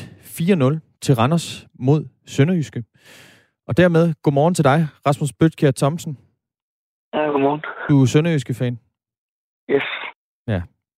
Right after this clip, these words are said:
Speaker 1: Hvordan står det til?
Speaker 2: Øh, ikke så godt. <laughs>
Speaker 1: Var du
Speaker 2: Ej,
Speaker 1: på
Speaker 2: det var,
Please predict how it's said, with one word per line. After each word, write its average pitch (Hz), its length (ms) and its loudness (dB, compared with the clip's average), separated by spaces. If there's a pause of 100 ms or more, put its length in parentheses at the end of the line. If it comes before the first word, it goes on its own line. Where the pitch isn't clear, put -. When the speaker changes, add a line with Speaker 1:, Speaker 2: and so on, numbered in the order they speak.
(960)
Speaker 1:
Hvordan 120 140 -2
står 107 160 2
det 104 80 -6
til? 127 200 0 (1300)
Speaker 2:
Øh, 233 420 0
ikke - 140 -4
så - 60 -16
godt. - 180 -2 (840)
<laughs> - 760 -14
Speaker 1:
Var 127 60 4
du 123 60 2
Speaker 2:
Ej, - 60 0
Speaker 1:
på 135 60 4
Speaker 2:
det 139 180 0
var, 131 220 0